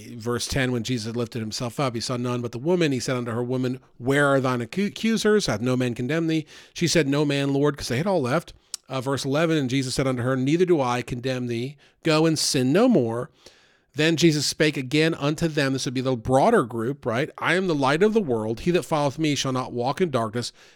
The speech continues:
but shall have the light of life." And so we see the context of John chapter eight and kind of going through verses one through twelve, uh,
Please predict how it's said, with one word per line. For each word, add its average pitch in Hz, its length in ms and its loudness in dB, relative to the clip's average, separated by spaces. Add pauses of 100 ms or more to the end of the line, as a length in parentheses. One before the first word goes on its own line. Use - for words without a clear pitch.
but 165 160 -2
shall 139 340 0
have 127 240 -2
the 135 120 -4
light 113 320 -2
of 117 200 -8
life." 131 420 -2
And 117 120 -10
so 135 100 -4
we 127 80 -2
see 131 160 -4
the 131 80 -6
context 151 680 -4
of 113 160 -10 (360)
John 135 440 2
chapter 147 580 -4
eight 113 400 -6
and 113 480 -12
kind 127 180 -6
of 113 120 -10 (380)
going 143 260 0
through 131 400 2
verses 117 520 -2
one 120 360 -2
through 120 200 -8
twelve, 123 640 -4 (360)
uh, 110 220 -6